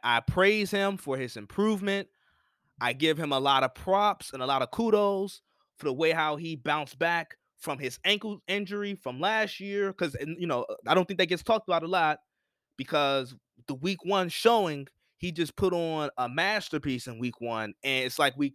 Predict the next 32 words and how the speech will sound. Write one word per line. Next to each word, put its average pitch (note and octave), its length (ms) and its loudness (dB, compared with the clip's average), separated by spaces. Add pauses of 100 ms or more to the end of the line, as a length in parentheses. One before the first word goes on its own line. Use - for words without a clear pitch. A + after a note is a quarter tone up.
(160)
we C#3 100 4
kinda E3 240 4
forgot D3 260 6
about C#3 220 2
the C#3+ 40 -4
injury D3 300 2
and C#3 100 2
so D#3 160 4
forth, D#3+ 320 2 (360)
the - 80 2
ankle D#3+ 240 4
injury. E3 400 -4 (260)
But E3+ 240 8
I F#3+ 100 6
give G#3+ 160 4
him G#3 100 -4
kudos G3 360 2
for - 120 -10
that. - 180 -6 (800)
Dak, F#3 380 4 (100)
I E3 120 8
li-, E3+ 200 4
I, D#3+ 120 -2 (100)
I, F3 100 0
Dak, G#3 480 8
I G3+ 100 4
like G3 320 4
him D3 200 2
from, C#3 320 0 (100)
from C#3+ 380 -2 (560)
chest - 420 2
up. F3+ 260 2